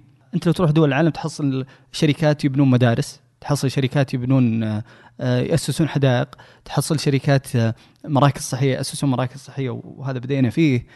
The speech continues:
أنا قاعد أقول وظف المسؤولية الاجتماعية لدى الشركات هنا. يا أخي، البنوك خلال ألفين وثمانية عشر أعتقد أو سبعة عشر، حققت أرباح خلال سنة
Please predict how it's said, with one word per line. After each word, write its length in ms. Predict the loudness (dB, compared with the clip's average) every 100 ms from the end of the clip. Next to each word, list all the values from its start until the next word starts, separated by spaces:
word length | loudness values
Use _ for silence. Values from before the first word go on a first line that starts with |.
| _
أنا 100 | 2
قاعد 160 | 4 4
أقول 220 | 4 2
وظف 360 | 2 0 2 0
المسؤولية 720 | 2 0 -4 -2 0 0 -2
الاجتماعية 500 | -2 0 0 2 2
لدى 180 | 2 0
الشركات 420 | -2 -2 -2 -2
هنا. 180 | -2 -2
يا 80 | -4
أخي، 260 | -4 -4 -6 -18 -20 -2
البنوك 460 | 2 6 6 6 0
خلال 600 | -10 -4 0 0 0 -4 _ -10
ألفين 220 | -6 -4
وثمانية 400 | -6 -6 -6 -4 -4
عشر 240 | -4 -4
أعتقد 340 | -8 -8 -8
أو 80 | -8
سبعة 240 | -6 -6 -4
عشر، 260 | -4 -6 -12 -20 -20 -20 _ _ _
حققت 600 | -8 -2 -2 -2 -4 -4
أرباح 240 | -2 -2 -2
خلال 320 | 0 0 0
سنة 380 | 2 2 2